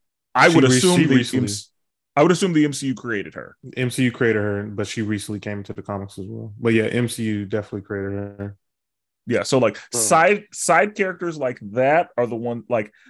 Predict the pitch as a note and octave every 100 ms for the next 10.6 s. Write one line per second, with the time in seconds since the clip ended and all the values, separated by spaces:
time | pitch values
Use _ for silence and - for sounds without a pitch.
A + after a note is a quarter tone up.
0 | _ - _ _ _ C#3+ D3 C#3 C3 A2
1 | G#2 D#2 - _ _ - A2+ B2 A#2 -
2 | A2 G2 D#2+ F#2 E2 - _ _ _ -
3 | B2 A2 A2+ G#2+ G2+ G2+ - - _ A#2+
4 | B2+ A2+ A#2 - G2+ G#2+ G2 - A#2 G#2
5 | G2+ G#2 G#2 G2 F#2+ G2+ G2 F#2+ - -
6 | G2 G2 F#2 G#2 F#2+ G2 F#2+ F#2+ G2 G2
7 | G2 G2+ G2 G2+ _ _ _ _ _ _
8 | _ _ _ _ - A#2+ A#2 D3+ B2 B2
9 | B2+ A#2 B2 C3+ C3 A#2 A2+ A2+ A2+ A2
10 | G2+ F#2+ G#2 G2 G2